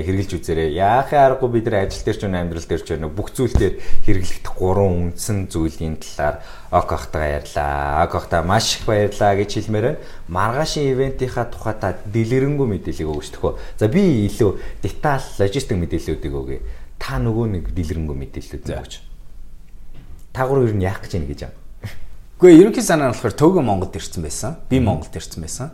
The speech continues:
Speaker 2: Би тэр таарангуудаа яасан гэхээр Төгөөгийн би нэг мэддэг зүйл нь юу гэхээр Gen Z шүү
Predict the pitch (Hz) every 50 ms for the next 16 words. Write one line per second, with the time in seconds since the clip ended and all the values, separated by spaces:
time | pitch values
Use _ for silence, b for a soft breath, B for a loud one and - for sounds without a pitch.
0 | - - 92 80 78 101 - - 113 104 95 92 87 85 82 - - - 92 87
1 | 80 78 - - - 82 71 - - - 80 - - 127 143 147 135 127 117 110
2 | 98 92 101 95 92 87 87 85 80 - - 110 85 - - 90 78 - 80 78
3 | 76 76 - - - - B B B B B B B B B - 101 92 95 98
4 | 95 92 95 98 98 98 98 95 92 85 87 87 82 76 - - -